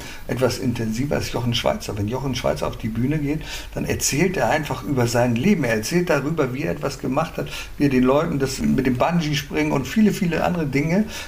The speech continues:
Und du sagst, „Toll, das ist einfach super, wie der das gemacht hat.“ Es ist ja nicht unbedingt etwas ganz ausgeschliffene Rhetorik, ausgefeilte Rhetorik, aber es ist einfach das Erlebnis, das dahinter steht.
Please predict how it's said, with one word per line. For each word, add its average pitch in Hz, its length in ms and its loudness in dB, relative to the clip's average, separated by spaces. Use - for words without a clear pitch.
Und 147 220 0
du 151 100 2
sagst, - 280 -2
„Toll, - 280 -4
das - 200 -8
ist - 140 -2
einfach 101 300 -4
super, 269 440 -4
wie 127 80 -2
der 110 120 0
das 92 160 -2
gemacht - 360 -6
hat.“ - 80 -10
Es 123 140 -2
ist 151 160 0
ja 175 80 4
nicht 170 260 2
unbedingt 175 540 2
etwas 151 360 -2
ganz 190 360 2
ausgeschliffene 170 800 -2
Rhetorik, 170 480 -2
ausgefeilte 135 520 -4
Rhetorik, 143 400 -4
aber 143 140 -2
es 151 60 -4
ist 147 60 -6
einfach 147 320 0
das 117 200 -6
Erlebnis, 143 680 0
das - 200 -8
dahinter 117 400 -2
steht. - 280 -8